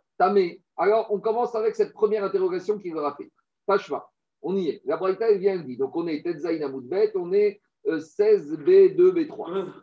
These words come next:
Tashma. Dit Haggai dans, au, au, au Kohanim de l'époque de la construction du deuxième Beth Amikdash. Hen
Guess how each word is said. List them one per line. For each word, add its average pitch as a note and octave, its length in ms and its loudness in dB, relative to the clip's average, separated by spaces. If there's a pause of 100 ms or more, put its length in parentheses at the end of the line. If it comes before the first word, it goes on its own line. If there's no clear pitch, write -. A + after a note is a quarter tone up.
Tashma. G3 380 -2 (340)
Dit C4 460 -2 (140)
Haggai G#3+ 580 2
dans, F#3 280 -2 (100)
au, F3+ 80 -2 (200)
au, D#3 200 -4
au F3+ 80 -2
Kohanim F#3 520 -4
de F3 120 -2
l'époque E3+ 480 0
de E3+ 80 0
la E3+ 160 -2
construction E3 420 -8
du E3 140 -8
deuxième E3 200 -4
Beth C#3+ 100 -2
Amikdash. B2 440 -6 (320)
Hen D#4 300 -4